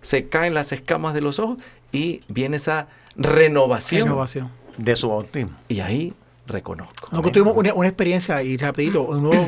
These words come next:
Speaker 2: <clears throat> no, como, ¿verdad? Como grupo de hombres también nos dio la oportunidad de poder llevar palabra y retiro a otras comunidades y estando en un retiro en Ponce, eh,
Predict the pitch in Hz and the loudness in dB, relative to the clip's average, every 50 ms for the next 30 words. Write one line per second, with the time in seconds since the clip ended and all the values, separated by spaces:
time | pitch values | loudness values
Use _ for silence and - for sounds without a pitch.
0 | 120 101 - 196 - 185 185 190 165 156 185 165 156 135 139 143 175 190 165 143 | 0 -6 -10 -14 -12 -10 -8 -8 -4 -2 -2 0 0 0 0 0 0 0 0 0
1 | 135 143 147 170 160 165 165 170 165 160 143 139 143 147 147 143 139 135 139 139 | 2 2 2 2 2 2 2 0 0 0 0 0 0 0 0 0 0 0 0 0
2 | 147 143 139 143 139 143 143 147 139 127 - 135 131 135 131 135 139 131 131 127 | 0 0 0 0 0 0 0 -2 -4 -2 -2 0 0 0 0 0 -2 -2 0 0
3 | 127 123 135 135 131 135 131 - 135 120 120 127 131 127 127 113 113 123 127 120 | 0 0 0 0 0 -2 -2 -2 -2 0 0 0 0 0 0 -2 -2 -6 -8 -8
4 | 120 - - - - 127 120 117 117 113 113 123 131 143 127 135 139 156 131 131 | -10 -12 -14 -12 -10 -8 -8 -6 -6 -8 -6 -4 -6 -4 -2 0 0 0 0 0
5 | - 156 135 - 151 147 143 143 156 160 156 143 131 127 127 123 123 - 127 127 | -2 -4 -4 -2 -2 0 2 2 2 2 0 0 0 -2 -2 -4 -4 -4 -4 -2
6 | 135 151 160 160 170 165 165 160 - 165 165 170 165 160 156 - - - - - | 0 0 0 0 0 -2 -2 -4 -4 -2 -2 0 0 0 -2 -4 -8 -16 -20 -20
7 | - - - - - - - 139 135 123 123 170 185 185 175 180 - 135 120 117 | -18 -18 -20 -18 -12 -6 -4 -4 -4 -2 0 0 2 2 0 -2 -4 -10 -10 -12
8 | - - - - - - - - - - _ - - 131 123 120 117 113 117 120 | -14 -20 -20 -20 -20 -20 -20 -20 -20 -20 _ -6 -4 -4 -2 -2 -2 -4 -6 -6
9 | 120 120 120 123 | -8 -10 -12 -12